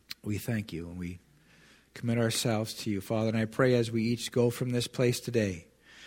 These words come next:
uh, that, that, that just a greater awakening in our hearts. You would, oh, you give us a greater understanding of your word and of your presence and of,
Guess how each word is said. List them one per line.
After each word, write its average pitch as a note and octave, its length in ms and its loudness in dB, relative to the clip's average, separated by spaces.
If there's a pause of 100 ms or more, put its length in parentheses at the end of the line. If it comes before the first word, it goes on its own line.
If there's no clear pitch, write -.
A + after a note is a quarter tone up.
(280)
uh, D3 60 -10
that, A2 280 -2
that, A2 360 -4
that A2 340 0 (1400)
just A#2 160 -4
a A#2+ 60 0
greater C3 380 6
awakening C3 760 4
in C3+ 120 4
our B2 100 4
hearts. B2 500 0
You A#2 120 0
would, A#2 100 2
oh, B2 240 2
you B2+ 240 0
give B2+ 200 6
us B2 120 0
a C3 40 4
greater B2+ 380 4
understanding C3+ 520 2
of C3 80 0
your C3 120 4
word A#2 280 4
and G#2 120 0
of A2+ 160 0
your A#2 100 2
presence B2 560 0
and A2 260 0
of, A2 200 -6